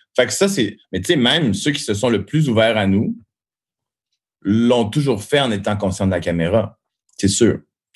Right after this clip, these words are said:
Il y a, il y a toujours une conscience de la caméra. Puis à différents degrés, il y a des gens qui le font plus ou moins. Puis c'est toujours comme ça. Puis c'est sûr que pour nous, en général, euh, entre dans mon expérience à moi, mais, mais je,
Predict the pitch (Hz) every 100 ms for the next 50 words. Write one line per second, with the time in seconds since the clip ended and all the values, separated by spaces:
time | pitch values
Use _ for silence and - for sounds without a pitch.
0 | _ _ - 98 104 123 156 147 113 101
1 | 101 98 104 98 90 98 90 80 80 117
2 | 113 104 135 127 135 135 107 107 113 160
3 | - _ _ 107 110 110 120 110 104 101
4 | 107 104 - 113 113 104 90 85 _ _
5 | _ _ _ 104 98 101 101 110 107 107
6 | 90 - 135 160 - 107 151 151 104 98
7 | _ - 139 123 120 131 160 226 233 -
8 | _ _ _ - 165 190 196 139 120 117
9 | 185 151 107 - _ _ _ - - _
10 | 95 98 101 101 101 98 95 87 82 -
11 | - - - _ _ _ _ - 113 104
12 | 135 131 143 151 160 156 147 156 175 147
13 | 113 120 156 131 80 107 107